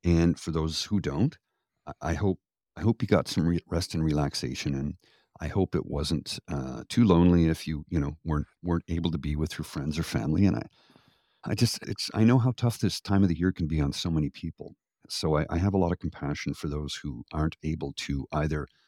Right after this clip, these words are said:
if you celebrate, but aren't able to be with friends and family due to whatever circumstance. I hope it wasn't too rough on you.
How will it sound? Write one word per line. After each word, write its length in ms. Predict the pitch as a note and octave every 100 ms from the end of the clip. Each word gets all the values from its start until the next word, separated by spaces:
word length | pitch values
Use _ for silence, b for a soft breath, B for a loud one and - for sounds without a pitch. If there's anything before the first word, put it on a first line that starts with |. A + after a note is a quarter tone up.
| _ _ _
if 180 | - -
you 60 | A2+
celebrate, 480 | F#2+ F#2 F#2 F#2
but 120 | - -
aren't 200 | E2+ E2
able 180 | D#2+ D2+
to 60 |
be 120 | C#2+
with 140 | D2+ D2
friends 300 | - D2+ -
and 80 | -
family 400 | C#2 D2 D2 D2
due 160 | D2 D2
to 240 | - D2 C2+
whatever 360 | E2 D2+ C#2+ C#2
circumstance. 640 | - - D2+ - C2+ C#2+ -
I 100 | D#2+
hope 280 | E2+ F#2+ -
it 100 | A#1
wasn't 280 | D2+ F2 -
too 160 | D#2+
rough 260 | - - -
on 100 | B1+
you. 140 | -